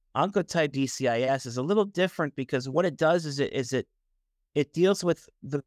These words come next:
question of radiation, not the question of hormone therapy. It's supposed to determine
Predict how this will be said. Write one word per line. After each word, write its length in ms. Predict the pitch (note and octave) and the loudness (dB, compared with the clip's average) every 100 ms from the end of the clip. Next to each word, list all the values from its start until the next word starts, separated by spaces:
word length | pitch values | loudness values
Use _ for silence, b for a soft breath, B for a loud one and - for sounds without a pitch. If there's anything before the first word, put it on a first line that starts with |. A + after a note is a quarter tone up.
| C#3 | -6
question 420 | - E3 - D#3 | 0 0 0 0
of 160 | C#3+ C3 | 0 2
radiation, 840 | C#3+ C#3+ C3+ C#3 E3 - A#2+ A2+ | 2 2 2 2 0 -4 -4 0
not 180 | A#2+ C3+ | 0 -2
the 100 | B2+ | -4
question 340 | - B2+ B2 | -2 -2 -2
of 100 | G#2+ | -6
hormone 440 | - B2 C3+ C#3+ D3+ | -2 0 2 2 0
therapy. 640 | - D3+ D#3 D#3 E3 F#3+ _ _ _ | 0 2 2 2 0 -2 _ _ _
It's 220 | - D3 - | -2 -2 0
supposed 640 | D#3 - F#3 G3+ - - | -2 2 2 2 -2 -2
to 260 | E3+ E3 D#3 | 2 4 2
determine 840 | D3 - D#3+ D3+ D3+ C#3 C3+ | -2 -2 0 2 2 2 0